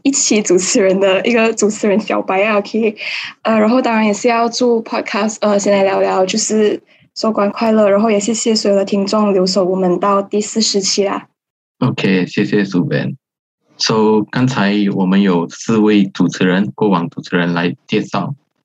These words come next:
Speaker 2: 然后呢，接下来就要进入我们今天的主题。So，为什么今天会是我主持呢？所以，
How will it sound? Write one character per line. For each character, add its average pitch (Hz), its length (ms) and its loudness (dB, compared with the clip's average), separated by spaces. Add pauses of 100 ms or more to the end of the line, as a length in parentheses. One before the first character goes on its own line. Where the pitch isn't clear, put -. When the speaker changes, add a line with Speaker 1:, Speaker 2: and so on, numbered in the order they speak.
(240)
Speaker 2:
然 95 100 -2
后 107 160 2
呢， 104 260 2
接 101 120 0
下 98 180 -4
来 87 160 -4
就 98 160 -6
要 95 60 0
进 98 280 0
入 95 240 2
我 87 80 0
们 82 220 -2
今 92 160 0
天 90 160 0
的 87 120 2
主 - 240 -4
题。 - 360 0 (480)
So， 104 480 0
为 123 160 2
什 190 160 0
么 101 120 2
今 110 180 -2
天 104 160 0
会 117 120 0
是 107 280 0
我 85 400 2
主 90 180 0
持 - 220 -2
呢？ 127 240 2 (680)
所 101 140 0
以， 87 220 0